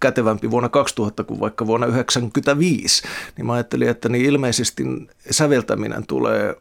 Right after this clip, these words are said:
olemaan yhä enemmän ryhmätyötä. Ja no se on esimerkiksi toteutunut, että jos katsot niin kun näiden, ö, Kylie Minoguein ja vastaavien niin kun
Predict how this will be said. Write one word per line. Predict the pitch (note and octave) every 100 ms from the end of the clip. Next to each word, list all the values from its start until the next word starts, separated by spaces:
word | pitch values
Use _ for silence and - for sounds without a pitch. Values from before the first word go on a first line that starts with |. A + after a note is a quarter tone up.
| _
olemaan | A2+ A2 G#2 G2+ G2
yhä | A2+ A2+ G#2+
enemmän | G#2 G2+ G#2+
ryhmätyötä. | C3+ A2+ A#2+ F2 - F2+ F2+ - G#2 - - - -
Ja | B2
no | C3
se | A3 A#3+
on | G#3
esimerkiksi | A#2+ C3 A2+ A2 A#2
toteutunut, | C#3 B2 A2+ G#2 A2+ A2
että | A2 A#2+
jos | A#2 - -
katsot | C3+ B2+ B2
niin | A2
kun | - C2 - E2+
näiden, | A2+ G#2+ A2 - - _ _ - - -
ö, | G#2+ G#2+ E2 C#2 -
Kylie | A#2 A2
Minoguein | A2+ A#2 G#2+ G#2 G#2 G#2+
ja | B2+ A2
vastaavien | A#2 - G#2+ A2 A2 A2+
niin | A2+
kun | A#2 A#2